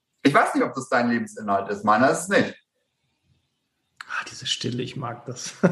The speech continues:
Speaker 2: <laughs> Ich find das cool. Auch im Vertrieb macht das Spaß. Einfach mal still sein am Telefon, den anderen mal reden lassen und mal gucken, was kommt denn dann? Die muss man aushalten können. Sehr schön.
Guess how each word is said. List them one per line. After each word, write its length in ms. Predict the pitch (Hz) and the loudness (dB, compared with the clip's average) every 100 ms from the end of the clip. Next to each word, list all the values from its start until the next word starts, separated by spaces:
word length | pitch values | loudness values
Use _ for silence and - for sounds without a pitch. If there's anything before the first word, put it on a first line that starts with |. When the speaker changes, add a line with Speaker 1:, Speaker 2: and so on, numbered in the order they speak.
| - | 4
Speaker 2:
<laughs> 240 | 302 - 254 | 2 4 2
Ich 100 | - | 2
find 220 | - 220 | 0 -4
das 200 | 147 143 - | -4 -4 -4
cool. 220 | 160 139 - - - - - | -2 -2 -8 -18 -18 -12 0
Auch 140 | 180 | 2
im 120 | 220 | 4
Vertrieb 600 | 190 180 175 175 170 - - - _ _ - | 4 2 6 6 4 -4 -12 -20 _ _ -8
macht 220 | 147 135 | -6 -2
das 100 | 127 | -4
Spaß. 340 | - 123 120 | -2 -2 0
Einfach 220 | - 180 170 | 2 2 4
mal 100 | 135 | 2
still 280 | - 165 | 4 4
sein 180 | 160 151 | 6 4
am 160 | 139 135 | 2 2
Telefon, 420 | 143 139 135 139 | 2 2 0 0
den 140 | 135 | 0
anderen 260 | - 131 123 | 0 2 2
mal 120 | 120 | 2
reden 240 | 120 127 127 | 2 0 0
lassen 320 | 120 - 123 | 0 0 -2
und 80 | 123 | 2
mal 180 | 135 127 | 0 0
gucken, 240 | 160 - | -2 0
was 180 | 139 - | 0 2
kommt 260 | 165 170 175 | 4 4 4
denn 120 | 120 | 2
dann? 380 | 110 107 - - _ | 0 -4 -10 -20 _
Die 60 | 170 | 0
muss 180 | 185 170 | 2 0
man 100 | 127 | -4
aushalten 540 | 123 127 - - - | -2 -4 -6 -10 -12
können. 240 | - - | -16 -14
Sehr 140 | 131 135 | -8 -8
schön. 280 | - - | -8 -12